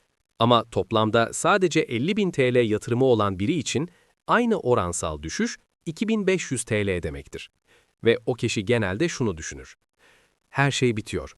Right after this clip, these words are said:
param eriyor." Panikler, en kötü anda satar, zararını kilitler ve kaçınılmaz toparlanmayı kaçırır.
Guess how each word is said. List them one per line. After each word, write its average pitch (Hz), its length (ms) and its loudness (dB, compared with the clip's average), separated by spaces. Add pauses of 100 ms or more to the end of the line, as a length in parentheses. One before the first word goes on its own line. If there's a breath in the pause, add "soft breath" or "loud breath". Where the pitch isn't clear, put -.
(140)
param 165 380 -2
eriyor." 113 400 0 (380)
Panikler, 110 540 -2 (300 soft breath)
en 208 180 4
kötü 165 240 -2
anda 120 300 0
satar, 107 420 -2 (240 soft breath)
zararını 139 560 0
kilitler 107 600 -2 (200)
ve 127 180 4
kaçınılmaz 143 640 0
toparlanmayı 147 800 2
kaçırır. - 440 -4